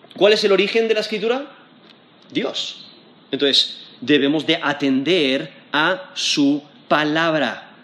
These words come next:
Es que durante los tiempos de Pablo, eh, ya se estaban aceptando, ¿no? las, la, las enseñanzas de Jesús, los escritos de las apo-, de, de los apóstoles, a la par con el Antiguo Testamento. Y por ello vemos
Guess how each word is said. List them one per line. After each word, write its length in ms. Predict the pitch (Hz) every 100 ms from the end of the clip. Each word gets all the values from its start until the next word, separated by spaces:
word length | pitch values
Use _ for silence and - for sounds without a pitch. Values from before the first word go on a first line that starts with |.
| - - - - _ - - - -
Es 120 | 143
que 120 | 196
durante 420 | 185 175 170 160 170
los 180 | 151 143
tiempos 360 | 175 180 190 165
de 100 | -
Pablo, 640 | 190 196 143 131 156 196 - - - - - - - -
eh, 480 | 151 139 123 117 - - - - - - - - _ -
ya 160 | 165 165
se 80 | 202
estaban 300 | - 190 190
aceptando, 640 | 180 180 247 262 156 110
¿no? 120 | 160
las, 300 | 202 - -
la, 260 | 170 147 - - -
las 160 | 147 143
enseñanzas 580 | 147 139 127 175 220
de 80 | 220
Jesús, 400 | 214 202 165 156
los 160 | 143 131
escritos 440 | 123 190 202 214
de 60 | 208
las 120 | 190
apo-, 240 | 185 175 -
de, 180 | 151 175
de 100 | 170
los 140 | 180
apóstoles, 540 | 196 151 139 139 143 -
a 100 | 165
la 200 | 156 160
par 680 | 220 202 170 202 - - -
con 180 | 180 165
el 100 | 151
Antiguo 400 | 151 170 185 180
Testamento. 580 | 160 143 170 240 180
Y 60 | 156
por 180 | 147 147
ello 280 | 269 202 156
vemos 560 | 247 226 151 196 -